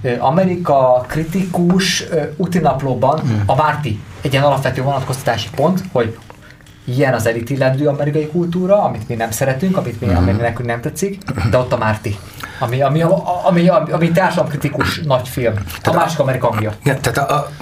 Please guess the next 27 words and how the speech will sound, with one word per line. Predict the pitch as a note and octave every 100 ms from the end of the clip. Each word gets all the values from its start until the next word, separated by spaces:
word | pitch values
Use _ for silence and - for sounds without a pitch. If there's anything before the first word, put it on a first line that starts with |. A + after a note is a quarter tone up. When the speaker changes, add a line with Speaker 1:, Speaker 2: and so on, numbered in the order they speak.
| -
Speaker 2:
pontosan, | F#3 D#3 - C3+
tehát | C3 C3
ez | C#3
a | C#3
kitágult | A3+ E3 A#2+ G2 G2+ G2+ -
másik | A2+ G#2 - -
Amerika, | G#2 G2+ F#2+ F#2
tehát | F2+ A2
ez | D3 C#3+
a | C3+ C#3+ - - - - - - -
ötvenhárom | E3 D#3 C#3+ B2 A#2
után | A#2 A#2+ A#2
induló | B2 A#2 A2+ G#2+ G#2 G2+ G2+ G2+ - - - - - -
Hruscsovi | D3 C#3+ C3+ A#2+
olvadásnak | A#2 A2+ A2 G#2+ G2 G#2 G2+
is | G2+
szokás | G2+ - G2+
mondani, | - G2 F#2+ G2
desztalinizáció, | A#2+ B2+ B2 A2+ G#2 G2 G2+ G2+ - A2 G#2
az, | G#2
az | G#2+ A#2
egy | G#2+
sokkal | - A#2 - G#2+
átfogóbb | G2+ A2 G#2 G#2+ G2+
fogalom | - G#2+ G#2+ G#2
ennek | G2+ G2+ G2+ G#2
a, | G2+